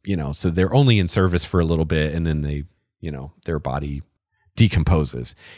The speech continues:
'Cause I think that's part of death too. It's not just, you know, this, this idea we have of physical versus spiritual, which, you know, who knows if there's really any reality to that anyway. Um, you know, death isn't just about the,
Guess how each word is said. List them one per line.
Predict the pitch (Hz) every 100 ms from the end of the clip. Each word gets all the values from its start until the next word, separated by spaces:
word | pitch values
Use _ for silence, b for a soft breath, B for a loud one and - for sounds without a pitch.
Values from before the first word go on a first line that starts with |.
| -
'Cause | 180
I | 233
think | 214
that's | 147 127
part | - 98 90
of | 82 80
death | - 76 73 -
too. | - 90 - - b b b b
It's | 104 -
not | 139 110
just, | 117 104 - - _
you | 101 90
know, | 82
this, | 82 85 - -
this | 107 82
idea | 92 87 90
we | 85 80
have | 80 80 80
of | 76 67 B B B B B B -
physical | - 123 92 107 95
versus | 87 87 - 85
spiritual, | - 98 90 90 85
which, | 85 82 - - - -
you | 95
know, | 80
who | 80
knows | 95 85 82
if | 80
there's | 80 80 -
really | 87 78 80
any | 82 80 98 - b b b
reality | 101 87 95 98 87
to | 82 80
that | 82 80
anyway. | 92 117 76 71 76 - B B B B
Um, | 98 85 76 73 - - - _ _ _ _ _ _ _ -
you | 98
know, | 87 82
death | 90 127 131 -
isn't | 107 101 87
just | 90 104 -
about | 85 87 82 76
the, | 87 78 82